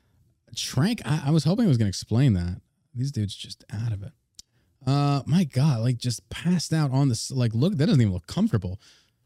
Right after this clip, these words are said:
Dude's just laying there sprawled on the concrete. People around him are out of cold. Like, dude.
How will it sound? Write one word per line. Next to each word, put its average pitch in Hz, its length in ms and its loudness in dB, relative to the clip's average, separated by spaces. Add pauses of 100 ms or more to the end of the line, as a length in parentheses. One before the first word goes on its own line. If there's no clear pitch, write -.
(140)
Dude's 139 280 6
just 117 220 -2
laying 135 240 4
there 117 120 6
sprawled 123 500 0
on 123 80 4
the 113 80 4
concrete. 117 540 2
People 117 200 2
around 113 240 4
him 104 140 6
are 92 100 -2
out 107 180 0
of 101 60 -2
cold. 110 300 0
Like, 101 240 -6
dude. 113 420 2